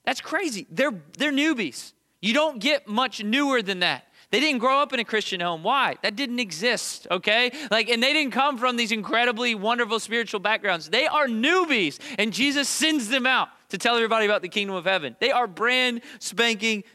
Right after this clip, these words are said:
new. That's incredible. So what did they do? They, they did what they knew. Jesus, before he sends them out, just gives them some simple instructions. So what did they do? They go out and they follow the instructions. Did they know as much as they knew towards the end of their life? No, of course not. Did they know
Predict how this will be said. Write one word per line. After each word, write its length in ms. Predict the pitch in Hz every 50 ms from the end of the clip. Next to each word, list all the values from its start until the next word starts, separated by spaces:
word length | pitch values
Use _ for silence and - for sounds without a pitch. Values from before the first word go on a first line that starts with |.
| _ -
new. 240 | 196 262 262 233
That's 220 | 175 202 226 - -
incredible. 600 | 214 185 - - 320 294 294 262 185 143 120 - _ _ _ _ _
So 120 | - - 196
what 180 | 185 202 233
did 100 | 240 247
they 120 | 214 233 214
do? 300 | 185 277 320 226 127 - _ _ _ _ _ _ _ _ _ _ _ _ _ _ _ _
They, 140 | - 127 - _ _
they 120 | - 127
did 140 | 131 131 156
what 140 | 147 151 160
they 120 | - 165
knew. 280 | 160 165 220 285 - - _ _ _ _ _ _ _ _ _ _
Jesus, 380 | 131 160 214 220 202 190 156
before 280 | 156 165 156 - 196 202
he 60 | 185
sends 280 | 185 - 196 185 175 170
them 140 | 170 160
out, 220 | 175 185 170 - -
just 200 | 131 135 - _
gives 220 | 147 147 156 143
them 140 | 160 175 170
some 200 | - - 156 143
simple 400 | - - - 139 135 - 147 156
instructions. 580 | 160 156 - 196 220 - - - 117 101 95 -
So 100 | - 117
what 100 | 123 139
did 80 | 143
they 200 | 156 185 214 220
do? 80 | 151 - _
They 100 | 123 120
go 260 | 107 - 117 120 117
out 240 | 107 117 151 226 - _ _ _ _ _ _ _ _ _
and 120 | 120 117
they 60 | 123
follow 320 | 117 _ - 104 107 113 117
the 100 | 117 127
instructions. 720 | 139 139 - - - _ - - - 117 - - - _ _ _ _ _ _ _ _ _ _ _ -
Did 140 | 156 156
they 140 | 147 185 196
know 360 | 185 175 170 180 202 226 233
as 140 | 220 175 147
much 260 | 147 175 190 - -
as 160 | 190 175 156 143
they 160 | 170 165 160
knew 240 | 156 156 165 180 185
towards 240 | - 185 175 160
the 60 | 143 160
end 80 | 170
of 80 | 180 170
their 100 | 160 151
life? 260 | 147 170 226 - _
No, 200 | - 294 269 233
of 60 | 196
course 340 | - - 285 339 349 - -
not. 200 | 147 117 110 104
Did 100 | 135 151
they 100 | 185 185
know 480 | 180 175 185 196 208 220 226 220 220